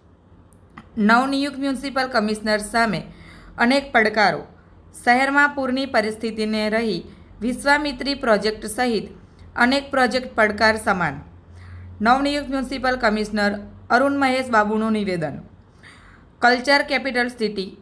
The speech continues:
વડોદરામાં વિકાસના કામો અવિરત ચાલુ રહેશે. વિશ્વામિત્રી પ્રોજેક્ટ ચાલીસ ટકા પૂર્ણ થયો છે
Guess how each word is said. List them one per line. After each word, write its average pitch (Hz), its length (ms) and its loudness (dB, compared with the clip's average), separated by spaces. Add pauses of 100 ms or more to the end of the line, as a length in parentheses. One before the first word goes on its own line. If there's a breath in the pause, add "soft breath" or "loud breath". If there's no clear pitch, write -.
વડોદરામાં 262 640 2
વિકાસના 220 580 0
કામો 226 580 -2
અવિરત 262 420 0
ચાલુ 202 260 2
રહેશે. 175 400 -4 (600 soft breath)
વિશ્વામિત્રી 285 680 -2
પ્રોજેક્ટ 208 580 0
ચાલીસ 247 340 0
ટકા 262 280 2
પૂર્ણ 214 360 0
થયો 202 320 -2
છે 165 200 -8